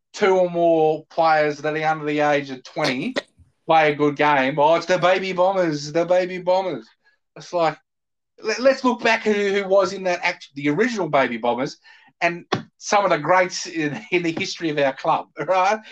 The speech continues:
And look at all the people who've been declared Baby Bombers since that time, uh, probably haven't reached that standard. <laughs>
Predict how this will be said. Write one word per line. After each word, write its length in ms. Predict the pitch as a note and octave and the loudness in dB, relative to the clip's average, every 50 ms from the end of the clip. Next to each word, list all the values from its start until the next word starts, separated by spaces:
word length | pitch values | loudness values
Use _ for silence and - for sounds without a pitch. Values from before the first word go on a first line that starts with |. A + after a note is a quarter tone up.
| - - - - | -20 -16 -6 -4
And 120 | C#3+ F3 | -2 0
look 140 | G#3 G3 - | 0 0 2
at 80 | F#3+ F#3+ | 2 2
all 120 | F#3+ F#3 | 2 2
the 120 | F#3 F3+ | 2 0
people 440 | F#3 - F3+ F3+ F3+ F#3+ E3 D#3 D#3 _ _ _ _ _ - | -2 0 -2 -2 -2 -4 -10 -10 -10 _ _ _ _ _ -2
who've 180 | F3 E3+ D#3 | -2 -2 0
been 260 | D#3+ E3 D#3+ D#3 D3+ C#3+ - - D3 | 0 -2 -2 -4 -8 -12 -18 -18 -8
declared 500 | C#3+ D3+ D3 - E3 E3 E3 D#3 D3 B2+ | -6 -6 -6 -4 -2 0 0 0 0 0
Baby 260 | D#3 D#3+ E3 D#3 D3 | 0 0 2 2 0
Bombers 460 | D3 D#3 D#3+ D#3 D3+ C3+ B2+ - - - | 0 0 0 0 0 -4 -4 -6 -12 -14
since 280 | - - G#3 A3 A3 A3 | -8 -2 -2 -2 -2 0
that 220 | - D3 C3+ - | -2 -4 -4 -2
time, 440 | - C#3+ B2+ C3 C3+ D3+ G#3 C4+ - _ _ _ _ _ _ _ - | -2 0 2 2 2 0 -2 -4 -8 _ _ _ _ _ _ _ -8
uh, 100 | C3 C3 - _ | -8 -8 -8 _
probably 240 | - F3 D#3 D3 C#3+ | -2 0 0 0 0
haven't 240 | C#3+ C#3+ C#3 C3+ | 0 -2 -4 -4
reached 240 | B2+ B2 A2+ - - | -6 -6 -6 -6 -8
that 140 | B2 A2 A2 | -10 -10 -10
standard. 340 | - - A2+ A2 G#2+ - _ _ _ _ _ _ _ _ _ _ _ - | -10 -10 -8 -8 -8 -10 _ _ _ _ _ _ _ _ _ _ _ -6
<laughs> 100 | - - | -6 -6